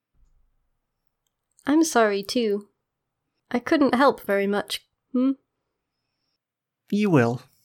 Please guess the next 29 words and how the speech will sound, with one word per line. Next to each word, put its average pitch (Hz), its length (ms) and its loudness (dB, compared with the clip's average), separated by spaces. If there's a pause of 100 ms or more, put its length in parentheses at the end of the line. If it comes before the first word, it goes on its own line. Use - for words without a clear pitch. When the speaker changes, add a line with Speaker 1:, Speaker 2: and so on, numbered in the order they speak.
(880)
Speaker 2:
Just - 540 -2 (400)
not 151 260 4
now." 104 420 -2 (1800)
And 139 220 6
then, 127 420 4
um, 117 400 2
I 135 80 0
think 135 260 0
Memento 120 720 4 (260)
reforms 117 840 0 (500)
to, 117 400 -2
like, 110 460 -6 (440)
I 151 40 4
think 190 200 4
something 254 340 6
that, 240 140 8
like, 202 180 4
approximates, 160 840 2
like, 139 220 2
a 151 80 2
young 135 480 4
version 131 360 4
of 131 120 0
Belka. 120 380 2
Like, 147 180 4
it's - 100 0
definitely 139 340 2
not 123 360 0
Belka, 113 460 -4